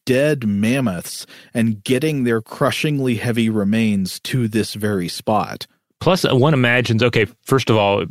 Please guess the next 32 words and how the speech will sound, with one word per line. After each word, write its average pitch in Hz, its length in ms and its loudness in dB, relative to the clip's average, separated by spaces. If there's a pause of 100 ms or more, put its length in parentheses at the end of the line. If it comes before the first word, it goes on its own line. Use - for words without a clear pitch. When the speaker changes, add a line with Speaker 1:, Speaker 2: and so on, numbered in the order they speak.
(180)
Speaker 2:
certainly 123 400 0
for 110 140 0
their 101 120 2
mammoth 98 420 0
kills, 87 540 0 (360)
they 107 160 2
are 98 120 2
processing 104 800 0
the 87 60 -2
carcass 85 640 -2 (220)
in 95 120 -2
order 90 220 2
to 87 360 0
get 92 160 -2
the 82 60 0
meat, 95 480 2
uh, 87 200 -4
you 95 100 -4
know, 90 80 -4
other 104 260 0
materials 95 600 0
from 101 180 0
the 92 80 2
body 92 300 0
that 90 120 -4
they 87 200 0
might 90 260 0
be 95 100 -2
using 90 440 0
for 90 180 -2
various, 87 520 0
uh, 85 240 0